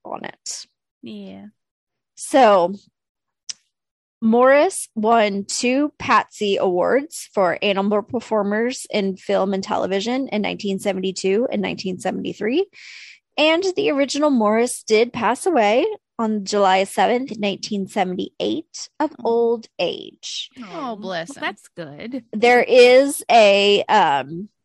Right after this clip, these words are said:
Speaker 1: plaque dedicated to him at the Hinsdale Humane Society. It's a very handsome, handsome fella.
Speaker 2: <laughs>
Speaker 1: All cats that have played Morris have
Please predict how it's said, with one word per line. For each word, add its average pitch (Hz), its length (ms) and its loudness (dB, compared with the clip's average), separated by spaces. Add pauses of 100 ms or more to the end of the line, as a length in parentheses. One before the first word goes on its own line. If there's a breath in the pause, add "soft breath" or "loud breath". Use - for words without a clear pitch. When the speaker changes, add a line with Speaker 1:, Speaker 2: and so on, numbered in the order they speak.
Speaker 1:
plaque 247 500 -2
dedicated 240 600 2
to 247 100 -4
him 226 340 -2
at 208 260 2
the - 80 -2
Hinsdale 196 600 -2
Humane 185 420 -6
Society. - 720 -6 (920 soft breath)
It's 196 120 -12
a 196 40 -10
very 202 360 4
handsome, 196 640 -8 (160)
handsome 226 640 -8
fella. - 480 -8 (480)
Speaker 2:
<laughs> - 440 -6
Speaker 1:
All 294 240 8
cats 240 580 0
that 233 120 4
have 214 180 -4
played 277 360 2
Morris 196 600 0
have 233 320 0